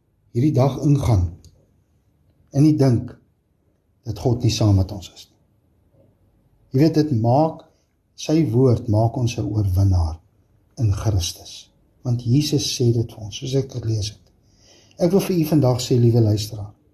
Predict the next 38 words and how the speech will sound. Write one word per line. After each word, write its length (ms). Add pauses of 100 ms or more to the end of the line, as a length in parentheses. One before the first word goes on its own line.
(580)
u 140
wat 160
dink 400 (640)
dat 160
niemand 360
gee 180
om 180
vir 160
jou 100
nie, 120
ek 120
wil 100
vir 180
jou 100
sê 380 (300)
dat 180
Jesus 360
Christus 680 (200)
het 160
jou 120
baie 260
lief. 280 (1600)
Jy 60
weet, 120
hy 60
het 80
die 120
debat 440
geëindig. 640
Hy 60
het 120
nie 80
net 180
vir 120
sekere 460
mense 360
gesterf 520
nie. 80